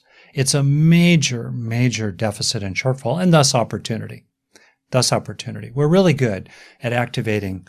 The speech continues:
states. We're lousy at the systematic internalization of them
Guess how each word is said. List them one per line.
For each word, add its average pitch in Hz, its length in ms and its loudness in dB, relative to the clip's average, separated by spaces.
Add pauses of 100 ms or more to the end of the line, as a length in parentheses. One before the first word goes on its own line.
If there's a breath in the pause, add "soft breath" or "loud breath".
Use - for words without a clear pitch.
states. - 720 -4
We're 143 160 2
lousy 139 640 4
at 98 120 -10
the 110 120 -8
systematic 101 720 0
internalization 98 1000 -4
of 104 120 -12
them 113 280 -10